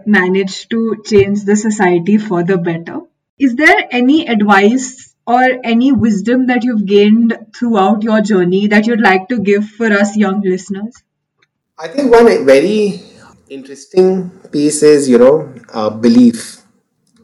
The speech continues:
Speaker 2: The, the conversations that I'm also having with you has taken me back in time. So two things that really happened right for me was, one was I never gave up on myself.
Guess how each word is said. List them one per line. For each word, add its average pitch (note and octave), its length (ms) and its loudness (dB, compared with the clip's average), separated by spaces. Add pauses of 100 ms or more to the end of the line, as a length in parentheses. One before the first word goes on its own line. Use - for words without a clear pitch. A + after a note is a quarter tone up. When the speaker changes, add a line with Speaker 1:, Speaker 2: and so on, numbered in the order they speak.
(220)
Speaker 2:
The, A2+ 200 0
the A2 180 -6
conversations C#3 800 0
that C#3+ 120 4
I'm A#2+ 220 2
also B2+ 260 2
having A#2+ 440 -2
with B2+ 260 0
you B2 320 0 (640)
has B2+ 240 0
taken C#3+ 320 2
me D#3 160 2
back B2+ 340 0
in C#3 160 -4
time. B2 480 -2 (200)
So D#3+ 420 -8 (100)
two G#3+ 200 2
things G3+ 260 2
that F#3+ 220 2
really D#3+ 260 -2
happened D3 560 -2 (160)
right A#2+ 400 -4
for C3+ 180 0
me B2+ 280 -4
was, A#2+ 540 2
one C3 360 -2
was D3 580 0 (220)
I B2 100 -2
never C3+ 260 2
gave A#2+ 180 -4
up B2+ 180 0
on C#3+ 140 0
myself. G#2 680 -8